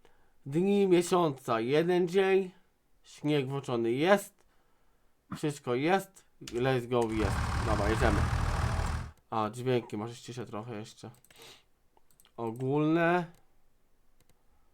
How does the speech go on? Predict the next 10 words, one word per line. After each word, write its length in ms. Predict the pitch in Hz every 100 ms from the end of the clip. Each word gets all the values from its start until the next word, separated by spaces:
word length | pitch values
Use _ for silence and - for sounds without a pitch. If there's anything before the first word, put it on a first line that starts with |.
| - _ _ _
Głośne 420 | 139 135 127 127 120
pojazdy 360 | 123 120 117
tam 120 | 120 113
tak 180 | 110 -
na 140 | 110
sześćdziesiąt 360 | 110 117 113 127
procent. 340 | 127 127 165 165 - - - - -
O, 120 | 113 98 - - - -
może 180 | 123 107
być. 160 | -